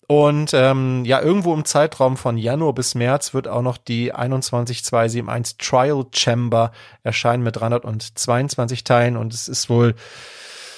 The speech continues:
so, dass keines dieser Sets bislang auf dem Film basieren soll. Wir kriegen ja den Minecraft-Film, also das hat hier wohl noch nichts damit zu tun, aber wir lassen uns da mal überraschen, wie dann die finalen Bilder dann aussehen.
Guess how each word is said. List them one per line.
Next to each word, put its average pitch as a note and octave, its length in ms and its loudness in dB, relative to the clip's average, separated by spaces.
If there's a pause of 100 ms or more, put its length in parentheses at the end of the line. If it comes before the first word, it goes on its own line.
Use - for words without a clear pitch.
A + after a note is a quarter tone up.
(200)
so, C#3+ 180 0
dass D3 220 0
keines D3 380 0
dieser C#3 180 0
Sets - 340 -2
bislang C3 560 -2
auf B2 300 -2
dem A#2+ 760 -2
Film G3 480 2 (320)
basieren D#3+ 640 2
soll. C#3 280 2
Wir B2+ 60 -4
kriegen C#3+ 220 -6
ja C3 60 2
den B2 160 0
Minecraft-Film, B2+ 1120 0
also A2+ 180 -2
das A2+ 240 -2
hat A#2+ 140 -2
hier A#2+ 120 -2
wohl A#2 120 0
noch A2 140 2
nichts - 260 -2
damit B2 240 0
zu - 140 -6
tun, A#2+ 340 0
aber A2+ 340 2
wir A#2+ 80 2
lassen A#2+ 320 0
uns A2+ 380 -6 (320)
da A#2+ 100 0
mal A#2 160 2
überraschen, A2 520 0
wie A2+ 100 -2
dann A2 220 0
die A#2 100 -4
finalen G2 720 -4 (480)
Bilder C#3 260 6
dann A2 160 0
aussehen. G#2+ 380 -6